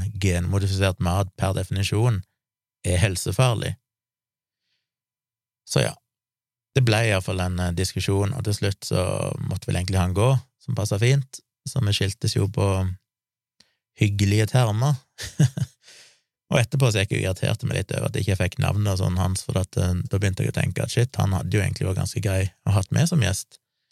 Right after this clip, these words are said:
Så hvis, eh, hvis du tilfeldigvis hører på dette, kjære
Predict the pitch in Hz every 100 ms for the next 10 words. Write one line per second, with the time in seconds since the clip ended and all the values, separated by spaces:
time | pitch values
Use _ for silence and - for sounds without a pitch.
0 | _ _ _ _ _ _ - 110 104 -
1 | 101 98 92 90 - _ _ - - -
2 | 90 92 95 90 104 101 113 107 - 95
3 | 82 _ _ _ _ 104 92 92